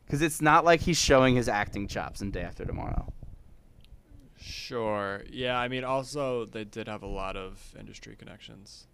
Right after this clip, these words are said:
Speaker 2: the Gyllenhaals, so.
Speaker 1: That's true, too. That's very true.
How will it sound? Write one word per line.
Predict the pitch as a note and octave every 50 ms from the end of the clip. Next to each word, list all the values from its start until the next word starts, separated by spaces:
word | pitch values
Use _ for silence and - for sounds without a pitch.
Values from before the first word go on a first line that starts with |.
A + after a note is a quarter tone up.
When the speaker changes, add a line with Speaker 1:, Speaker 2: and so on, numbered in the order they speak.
| _
Speaker 2:
the | - G#2
Gyllenhaals, | - A2 G#2 G2 G2+ G2+ G#2 G#2 G#2
so. | - - - - - - A2 A2+ -
Speaker 1:
That's | C3+ C3 - -
true, | - - - A2+
too. | - - - F2+ F#2 - - - -
That's | - - -
very | - - - -
true. | - - - -